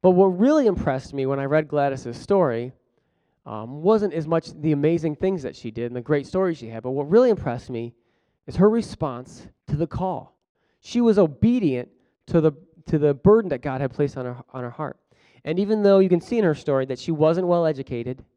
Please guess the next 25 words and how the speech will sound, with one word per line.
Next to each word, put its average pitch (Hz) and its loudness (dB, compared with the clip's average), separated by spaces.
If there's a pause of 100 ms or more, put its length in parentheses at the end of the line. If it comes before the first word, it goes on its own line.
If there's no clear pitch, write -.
(460)
she 156 -6
was 139 -2
not 143 -2
well 160 4
off, 151 0
did 135 -8
not 131 -8
have 147 -4
a 147 0
lot 135 -2
of 127 -10
money, 131 -6 (220)
she - -12
didn't 190 0
have 180 0
any 190 2
experience 180 0
in 127 -6
ministry 151 -2
or 110 -4
missions 123 -4
or 123 -4
anything 156 -6
like 147 -6
that, 113 -8